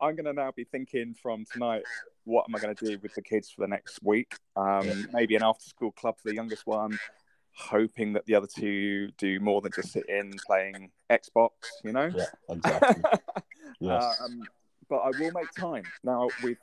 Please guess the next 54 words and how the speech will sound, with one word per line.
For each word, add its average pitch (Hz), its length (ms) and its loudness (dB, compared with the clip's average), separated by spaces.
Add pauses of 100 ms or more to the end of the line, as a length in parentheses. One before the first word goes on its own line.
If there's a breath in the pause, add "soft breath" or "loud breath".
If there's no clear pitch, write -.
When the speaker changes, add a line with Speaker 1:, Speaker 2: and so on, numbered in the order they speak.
Speaker 1:
talked 127 220 -2
about 87 140 -2
this, 95 180 -10
I 123 160 2
will 117 260 2
make 110 240 -4
time 107 320 -4
as - 100 -10
well 101 120 2
as 95 120 -6
work 101 280 2
for - 140 -6
them 90 180 -6
next - 200 -16
week. 87 220 -2 (560)
And, 92 540 -4
um, 95 300 4
Speaker 2:
Whilst 120 280 10
making 120 300 8
time 117 300 2
for - 100 -4
yourself, - 460 0
you 87 80 -10
can 95 120 -10
do 110 100 0
Speaker 1:
while 123 180 10
Speaker 2:
both 120 80 6
Speaker 1:
making 113 240 0
Speaker 2:
very 156 100 -2
Speaker 1:
time 113 140 2
Speaker 2:
well. - 80 -4
Speaker 1:
for - 80 -12
myself, 104 480 0
however 107 340 2
much, 104 160 -2 (140)
even 107 180 -2
if - 100 -10
it's - 120 -10
just - 160 -8
five 101 260 8
minutes 104 240 -4
in 98 80 -4
the 92 60 -4
garden, 98 340 4
if - 80 -14
we 98 60 -12
get 95 160 2
a - 20 -8
bit 98 140 -2
of 92 60 -10
sun. 95 320 -4
Yeah, 98 300 0
Speaker 2:
Exactly. 95 440 0
Speaker 1:
absolutely. 98 260 -4